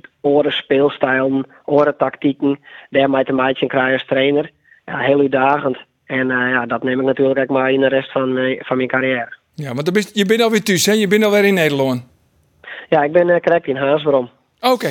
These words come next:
Speaker 2: alweer in, eh, in Haas. En de knop maar dan
Speaker 1: Ja.
Speaker 2: alweer om, want, eh, Freetje in, eh, F C Eindhoven. Hast nog iets mooi gekregen van Cambuur trouwens, het oude weekend?
Speaker 1: Eh, ik geloof dat ze wonnen. Dat had ik wel, eh, begrepen. Maar ik had er eigenlijk niks van mij gekregen, want dan zit echt in een bubbel.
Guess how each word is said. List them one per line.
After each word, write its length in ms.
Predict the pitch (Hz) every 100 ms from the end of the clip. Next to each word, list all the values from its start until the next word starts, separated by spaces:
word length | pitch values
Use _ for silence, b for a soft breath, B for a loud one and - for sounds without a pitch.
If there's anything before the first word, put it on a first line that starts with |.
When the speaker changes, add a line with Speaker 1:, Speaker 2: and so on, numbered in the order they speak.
| 127
Speaker 2:
alweer 260 | 165 170 170
in, 140 | 165
eh, 180 | 160 160
in 80 | 147
Haas. 300 | 147 131 156
En 60 |
de 60 | 156
knop 240 | 185 190
maar 120 | 180
dan 100 | 175
Speaker 1:
Ja. 60 | 180
Speaker 2:
alweer 200 | 165 196
om, 100 | 214 - -
want, 240 | 170 160
eh, 80 | 175
Freetje 500 | 165 196 214 208 190
in, 120 | 180
eh, 200 | 175 185
F 60 | 175
C 40 |
Eindhoven. 680 | 180 180 202 202 196 190 208 B B
Hast 180 | 202 202
nog 100 | 220
iets 180 | 277 208
mooi 140 | 240
gekregen 320 | 254 240 220
van 120 | 220
Cambuur 300 | 220 247 240
trouwens, 400 | 240 240 254 277
het 160 | - 226
oude 280 | 214 214 220
weekend? 420 | 226 233 240 254 _ _ _ _ _ _ _ _ _
Speaker 1:
Eh, 440 | 185 165 170 175 160
ik 60 |
geloof 200 | 160 180
dat 120 | 202
ze 100 | 185
wonnen. 360 | 151 185 226 277 - _ -
Dat 120 | 151
had 100 | 160
ik 60 | 147
wel, 260 | 165 180
eh, 140 | 175 170
begrepen. 560 | 160 170 180 180 208 -
Maar 140 | 147
ik 80 | 147
had 120 | 156
er 60 | 151
eigenlijk 320 | 151 170 160
niks 180 | 160 -
van 100 | 147
mij 120 | 147
gekregen, 300 | 143 139 139
want 140 | 139
dan 100 | -
zit 140 | 143 151
echt 100 | 151
in 120 | 143
een 80 | 135
bubbel. 320 | 143 139